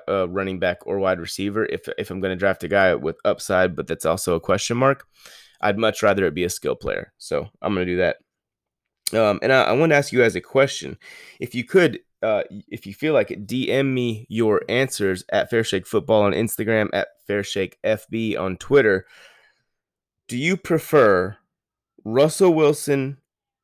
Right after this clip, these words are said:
slash Kyler Murray, so either one of them, or, I'm sorry, do you prefer Russell Wilson or Kyler Murray in the fourth or fifth round, or do you prefer Matt Stafford in the tenth?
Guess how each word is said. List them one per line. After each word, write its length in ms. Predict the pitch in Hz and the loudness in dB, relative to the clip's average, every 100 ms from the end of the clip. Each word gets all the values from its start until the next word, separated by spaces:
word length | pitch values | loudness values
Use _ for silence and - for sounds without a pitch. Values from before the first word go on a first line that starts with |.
| _ _ _ _ | _ _ _ _
slash 640 | - - 139 127 123 - | -12 0 4 4 2 -2
Kyler 300 | - 123 123 | -2 0 2
Murray, 280 | 120 101 90 | 2 0 -2
so 180 | 110 107 | -4 -6
either 180 | - 147 | -2 0
one 100 | 170 | 2
of 60 | 156 | 2
them, 300 | 113 104 117 _ _ _ _ _ _ _ _ _ _ | 0 -2 -8 _ _ _ _ _ _ _ _ _ _
or, 640 | - 175 135 101 110 143 - _ _ _ _ _ _ _ _ 113 | 2 2 4 0 -4 -8 -16 _ _ _ _ _ _ _ _ -8
I'm 100 | 120 | -6
sorry, 320 | 104 82 92 _ _ _ _ _ _ _ _ - | -4 -6 -8 _ _ _ _ _ _ _ _ -12
do 100 | 120 | -6
you 160 | 135 | -4
prefer 380 | 139 139 123 123 | -6 -8 -8 -6
Russell 360 | 113 131 139 143 | -4 -4 -4 -2
Wilson 320 | 131 127 131 | -2 -2 -6
or 80 | 113 | -4
Kyler 360 | 143 127 123 | -2 0 0
Murray 300 | 120 120 110 | 0 2 2
in 60 | 101 | 0
the 60 | |
fourth 340 | 95 - 127 123 | -4 -2 0 0
or 80 | 92 | -4
fifth 260 | 143 160 | -4 -2
round, 440 | 135 101 87 90 - _ _ _ _ _ - | -2 0 -2 -6 -14 _ _ _ _ _ 0
or 640 | 139 143 117 95 92 98 _ _ _ | 4 6 6 4 0 -6 _ _ _
do 80 | 117 | -10
you 60 | 113 | -10
prefer 280 | - - | -8 -4
Matt 320 | 101 104 110 - | -2 -2 -2 -4
Stafford 520 | - 110 110 - 95 | -4 0 0 0 -4
in 80 | 85 | -4
the 100 | 78 | -6
tenth? 520 | - 95 - _ | -6 -6 -8 _